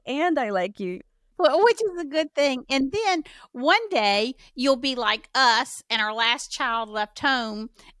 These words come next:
Speaker 2: and you look each other at,
Speaker 1: <laughs>
Speaker 2: after all of the, the busyness of child raising and homeschooling,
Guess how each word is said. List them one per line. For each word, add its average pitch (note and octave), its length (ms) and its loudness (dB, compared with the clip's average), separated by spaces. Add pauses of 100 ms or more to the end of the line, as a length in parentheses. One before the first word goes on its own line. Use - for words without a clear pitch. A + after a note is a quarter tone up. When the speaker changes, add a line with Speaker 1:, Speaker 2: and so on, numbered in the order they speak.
Speaker 2:
and A#3+ 180 2
you A#3 160 -4
look E4 220 2
each E4 180 -2
other A#3 300 2 (220)
at, A#3 240 0
Speaker 1:
<laughs> - 0 -
Speaker 2:
after A3 300 -4 (120)
all D4 640 6
of A3 220 -8
the, F3+ 440 2
the A3 200 -4
busyness A3+ 920 -2
of F#3 200 -6
child B3 420 0
raising G3+ 440 -2
and F#3+ 120 -8
homeschooling, G#3+ 760 -4